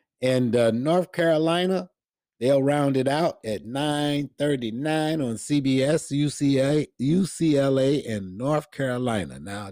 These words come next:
that's gonna be a bang, bang, shebang. Ah, I don't know. I don't know. U C L A is on a roll. U C L A is playing some good basketball.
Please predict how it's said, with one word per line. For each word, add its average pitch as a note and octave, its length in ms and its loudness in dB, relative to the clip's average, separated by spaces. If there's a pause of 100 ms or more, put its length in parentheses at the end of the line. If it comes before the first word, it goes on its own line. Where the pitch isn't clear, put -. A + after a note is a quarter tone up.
that's D#3+ 320 0
gonna A#2+ 320 -2
be G#2 280 0
a D2 160 -8 (560)
bang, D#3 420 0 (160)
bang, C#3+ 460 0
shebang. A#2 1000 -2 (1500)
Ah, C3+ 380 -4 (800)
I A#2 140 -6
don't D#3 180 2
know. F#3 380 -2 (880)
I A2+ 80 -8
don't D3 200 -2
know. D#3+ 180 2
U C3 180 -2
C C#3 260 -2
L C#3 180 0
A D#3 40 2
is D#3 240 2
on C#3 160 0
a C3 40 -4
roll. C#3+ 540 0 (420)
U C3 120 -4
C C3 280 0
L B2+ 160 0
A D#3+ 120 4
is C3+ 140 2
playing B2 340 0
some G2+ 260 -6
good B2 320 0
basketball. B2+ 960 -4